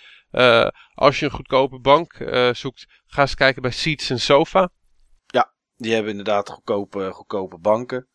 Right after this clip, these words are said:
Speaker 2: En, eh, ja, of een, of een gewoon een lekkere, wat ik ook lekker vind zitten, en die staat inmiddels boven bij mij op zolder, die stond eerst in de huiskamer, maar door, eh,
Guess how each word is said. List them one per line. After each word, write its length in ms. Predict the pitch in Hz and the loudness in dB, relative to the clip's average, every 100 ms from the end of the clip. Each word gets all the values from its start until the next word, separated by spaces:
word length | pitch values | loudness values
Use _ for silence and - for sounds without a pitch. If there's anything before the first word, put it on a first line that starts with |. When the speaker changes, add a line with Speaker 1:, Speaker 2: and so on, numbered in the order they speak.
| _ _ - _ _ | _ _ -20 _ _
Speaker 2:
En, 440 | - 107 98 95 95 | -8 -4 -4 -6 -10
eh, 320 | 95 92 95 - _ _ _ | -8 -8 -8 -12 _ _ _
ja, 300 | 131 131 143 | 0 2 2
of 180 | - 147 | 0 -2
een, 160 | 131 123 | -4 -2
of 160 | 151 | -2
een 60 | 127 | -2
gewoon 260 | - 123 117 | -4 -4 -4
een 140 | 110 | -4
lekkere, 440 | 123 - 110 104 | -4 -4 -8 -10
wat 220 | 92 123 143 | -8 -8 -6
ik 120 | 135 | 0
ook 200 | 147 135 | 0 2
lekker 280 | 127 139 123 | 0 0 -4
vind 220 | 120 - | -10 -8
zitten, 240 | 117 - | -8 -8
en 60 | 101 | -10
die 100 | 101 | -4
staat 260 | 123 101 | -2 -2
inmiddels 300 | 104 104 101 | -4 -10 -12
boven 280 | 90 107 101 | -8 -8 -8
bij 100 | 98 | -10
mij 180 | 98 98 | -6 -6
op 100 | 92 | -4
zolder, 260 | - 113 101 | -4 -2 -4
die 80 | 92 | -8
stond 180 | 101 98 | -10 -8
eerst 200 | 104 92 | -8 -8
in 60 | |
de 60 | 85 | -6
huiskamer, 800 | 87 104 - 113 92 87 85 - - - - | -4 -4 -4 -2 -2 -2 -10 -14 -20 -20 -20
maar 260 | - 90 87 | -12 -10 -8
door, 320 | 92 90 87 | -8 -8 -8
eh, 220 | 92 87 | -8 -6